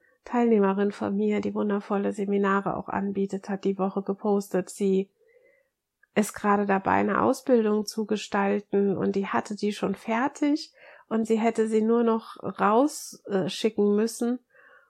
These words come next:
und in dem Moment kam in ihr aber so, "Mm, es fühlt sich nicht richtig an, das jetzt so zu machen."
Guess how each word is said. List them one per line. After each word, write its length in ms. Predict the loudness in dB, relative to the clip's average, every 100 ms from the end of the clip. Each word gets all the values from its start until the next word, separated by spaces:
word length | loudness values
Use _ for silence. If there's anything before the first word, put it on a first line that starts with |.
| _
und 200 | 0 2
in 140 | 2 4
dem 140 | 4
Moment 420 | 4 4 0 -2
kam 280 | 0 0 2
in 120 | 0
ihr 180 | 0 0
aber 200 | 0 0
so, 200 | 0 0
"Mm, 540 | 2 4 6 8 6 2
es 100 | 0
fühlt 220 | 0 2
sich 160 | 2 2
nicht 260 | 2 2
richtig 420 | 2 2 2 0 2
an, 180 | 2
das 200 | 0 -2
jetzt 320 | 0 0 -2 2
so 460 | 6 10 10 10
zu 220 | 6 -2
machen." 480 | 0 0 -2 -4 -6